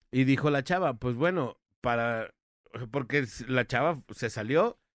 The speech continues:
Y le, como era, como se fue a vivir a un depa del chavo que ya estaba amueblado, pues dijo, "Pues de aquí no trajiste nada, ¿cómo te vas a llevar algo, no?".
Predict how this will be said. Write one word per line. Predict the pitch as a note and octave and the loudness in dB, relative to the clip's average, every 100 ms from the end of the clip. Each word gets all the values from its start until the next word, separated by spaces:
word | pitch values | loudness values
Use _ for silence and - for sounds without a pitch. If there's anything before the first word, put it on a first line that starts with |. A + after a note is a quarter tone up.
| - A2 | -8 -2
Y | A#2+ A#2 | 0 0
le, | A2+ A#2 B2+ | -4 -6 -6
como | G#2+ C3+ C#3 | -2 0 2
era, | D#3 D#3 B2+ | 2 0 -4
como | C#3 C3+ C3 B2 _ _ _ | -2 2 0 -2 _ _ _
se | - C#3+ | -4 0
fue | E3+ | 2
a | |
vivir | F#3+ G3 F3+ | 2 2 4
a | |
un | E3+ | 2
depa | E3+ F3 F3 | 2 0 0
del | D#3+ A#2+ | -2 -2
chavo | E3+ F3+ F#3+ | 0 0 -2
que | C3+ | -4
ya | A#2 | -4
estaba | B2 - C#3 | -4 -2 0
amueblado, | D3 D#3+ D#3+ D#3 D#3+ | 2 2 4 4 2
pues | C#3 B2 | 0 -4
dijo, | A#2 A#2+ | -4 -6
"Pues | G#2 A2+ | -8 -6
de | A2 | -8
aquí | G#2 C3 | -4 -4
no | C3+ | -2
trajiste | B2+ A#2 C3+ - | -4 -6 -6 -4
nada, | C#3+ C#3+ D#3+ | 0 2 2
¿cómo | C#3 C3 B2 | 0 -4 -2
te | B2 | 0
vas | A2+ A2 | 0 0
a | B2 | 0
llevar | A2+ B2+ | 2 4
algo, | D3 D3 G#2+ | 4 4 2
no?". | B2+ | -2